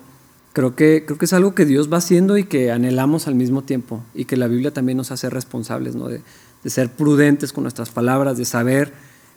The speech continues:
el, el, el filo que pueden llegar a tener o el, o el aloe que pueden convertirse en las personas.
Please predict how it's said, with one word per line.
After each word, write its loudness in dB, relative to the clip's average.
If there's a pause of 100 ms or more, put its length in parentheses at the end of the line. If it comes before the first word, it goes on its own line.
el, -4
el, -4
el -6
filo 2
que -6
pueden 0
llegar 0
a -2
tener 2
o -2
el, -4
o -4
el -2
aloe 2
que -12
pueden -4
convertirse -2
en -4
las -8
personas. -6